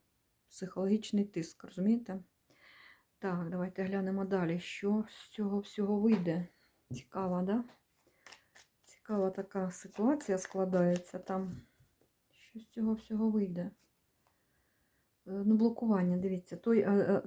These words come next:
той анклав, який не має розвитку, тут помірність, розумієте, немає розвитку, от воно там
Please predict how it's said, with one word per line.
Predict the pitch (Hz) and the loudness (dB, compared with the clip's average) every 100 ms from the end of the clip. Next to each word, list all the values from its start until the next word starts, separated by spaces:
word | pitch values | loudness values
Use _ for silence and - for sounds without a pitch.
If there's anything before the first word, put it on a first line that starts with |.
| - | 0
той | 233 | 0
анклав, | 202 208 202 220 262 220 | 4 4 6 6 8 8
який | 190 190 226 226 | 4 0 2 6
не | 208 | 8
має | 208 214 208 | 8 8 6
розвитку, | 214 214 185 180 - 180 | 6 4 4 0 -2 -8
тут | 202 - | -8 -4
помірність, | 202 214 220 185 175 - | 6 10 10 8 4 -2
розумієте, | - 185 220 220 190 | -8 2 4 4 2
немає | 190 214 226 202 | 4 6 8 8
розвитку, | 240 185 180 - | 6 6 2 0
от | 185 | 2
воно | 214 226 | 6 6
там | 233 208 | 6 4